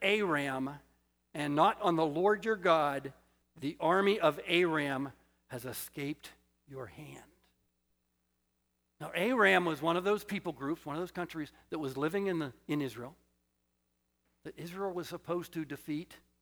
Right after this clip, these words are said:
and remove, 'cause this was their promised land. But now Asa went and made a treaty with them,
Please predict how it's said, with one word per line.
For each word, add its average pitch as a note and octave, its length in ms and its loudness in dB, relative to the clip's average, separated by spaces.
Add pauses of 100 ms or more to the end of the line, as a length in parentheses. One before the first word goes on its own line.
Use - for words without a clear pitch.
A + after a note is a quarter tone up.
(140)
and F#3+ 140 -14
remove, A#3 400 -6 (360)
'cause D3+ 160 -16
this A3 180 -8
was G#3+ 160 -12
their A3+ 160 -4
promised G3 520 -8
land. F#3 400 -12 (2000)
But C#3+ 100 -8
now D#3 220 -2
Asa A3+ 300 -2
went F3+ 220 -2
and E3 80 -6
made C#3 160 -4
a B2 40 -10
treaty D#4+ 320 -8
with C#4 240 -12
them, - 240 -20